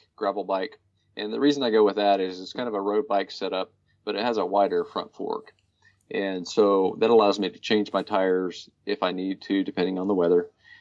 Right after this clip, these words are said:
And so I can put on smooth, smooth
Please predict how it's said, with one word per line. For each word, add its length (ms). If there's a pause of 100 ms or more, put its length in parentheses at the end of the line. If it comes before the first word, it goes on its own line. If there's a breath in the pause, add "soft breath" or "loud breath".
(180 soft breath)
And 440
so 160
I 40
can 100
put 140
on 100
smooth, 400 (520)
smooth 640